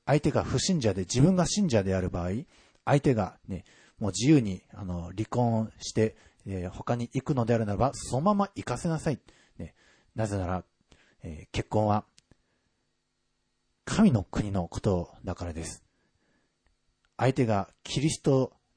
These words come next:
抜きの状態で、世を愛して、ね、世に、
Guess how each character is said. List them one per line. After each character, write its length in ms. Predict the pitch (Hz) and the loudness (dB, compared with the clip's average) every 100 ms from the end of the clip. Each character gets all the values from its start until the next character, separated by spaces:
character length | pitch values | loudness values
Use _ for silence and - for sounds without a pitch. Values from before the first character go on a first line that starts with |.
| 110 | -4
抜 140 | 156 | -2
き 160 | - 123 | 0 -2
の 120 | 104 | 0
状 180 | 107 98 | 0 0
態 180 | 98 | -2
で、 220 | 92 120 - _ _ 110 101 - | 0 -2 -4 _ _ -16 -16 2
世 200 | 110 185 | 8 8
を 240 | 120 - | 8 2
愛 160 | 123 98 | 0 0
し 60 | |
て、 280 | - - - _ _ _ | -6 -12 -16 _ _ _
ね、 140 | 113 87 | -8 -2
世 160 | 113 123 | 2 2
に、 220 | 98 | 0